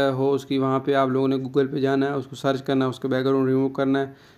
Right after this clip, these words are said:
ये अगर आप चाहते हैं कि बै-, बैकग्राउंड पहले से हटा हुआ हो और वैसी तस्वीर डाउनलोड करना चाहते हैं तो फिर आपने साथ में इमरान खान आगे पीएनजी डा-, डाउनलोड लिखना है, तो फिर उसकी बैकग्राउंड हटे हुई तस्वीर भी आ जाए। अगर आप लोगों को उसका भी नहीं पता तो बता दें, चलो मैं अगली वीडियो में वो भी बता दूँगा।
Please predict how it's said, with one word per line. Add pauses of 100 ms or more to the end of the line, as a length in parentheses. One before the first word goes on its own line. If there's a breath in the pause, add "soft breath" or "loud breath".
(160)
ये
अगर
आप
चाहते
हैं
कि
बै-,
बैकग्राउंड
पहले
से
हटा
हुआ
हो
और
वैसी
तस्वीर
डाउनलोड
करना
चाहते
हैं
तो
फिर
आपने
साथ
में (380 loud breath)
इमरान
खान
आगे
पीएनजी
डा-,
डाउनलोड
लिखना
है,
तो
फिर
उसकी
बैकग्राउंड
हटे
हुई
तस्वीर
भी
आ
जाए।
अगर
आप
लोगों
को
उसका
भी
नहीं
पता
तो
बता
दें,
चलो
मैं
अगली
वीडियो
में
वो
भी
बता
दूँगा।